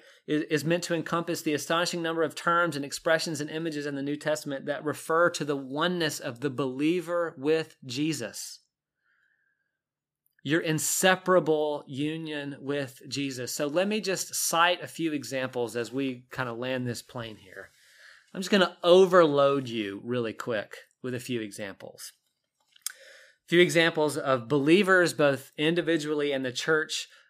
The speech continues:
cor-, uh, church corporately, are said to be possessors of eternal life in Christ. Romans six thirty-six, they're, they're said to be justified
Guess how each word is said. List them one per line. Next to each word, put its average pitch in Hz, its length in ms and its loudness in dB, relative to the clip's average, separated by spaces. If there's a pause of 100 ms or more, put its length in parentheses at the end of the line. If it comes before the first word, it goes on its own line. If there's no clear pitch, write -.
(200)
cor-, 180 360 2
uh, 135 160 2
church 151 400 0
corporately, 120 840 -2 (880)
are 143 160 6
said 170 460 2
to 160 100 -6
be 151 320 0
possessors 139 1000 -6 (360)
of 143 160 0
eternal 151 560 0
life 127 640 -2 (840)
in 175 180 0
Christ. 190 720 -2 (840)
Romans 143 480 2
six 175 300 -2 (140)
thirty-six, 156 720 0 (260)
they're, 160 300 6
they're 160 160 6
said 160 240 2
to 156 80 0
be 147 200 0
justified 190 1120 0